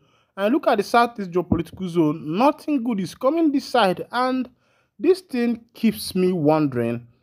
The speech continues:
and wondering if the, uh, the Southeast politicians, whether they don't know what they are doing, or maybe, you know, something like that. As e dey be, as of today, despite F G's clapdown, dollar hits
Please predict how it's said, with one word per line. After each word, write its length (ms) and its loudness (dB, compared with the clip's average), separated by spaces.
and 260 -2
wondering 500 0
if 300 -2
the, 180 -4
uh, 360 0
the 180 0
Southeast 760 -4
politicians, 840 -2
whether 640 2
they 120 -2
don't 220 0
know 120 0
what 220 -2
they 80 2
are 140 2
doing, 420 -2
or 200 -2
maybe, 360 0
you 420 0
know, 160 0
something 360 -4
like 180 2
that. 280 2
As 220 2
e 60 0
dey 120 6
be, 240 2
as 220 2
of 180 0
today, 320 4
despite 720 0
F 280 2
G's 300 -2
clapdown, 800 2
dollar 420 2
hits 500 0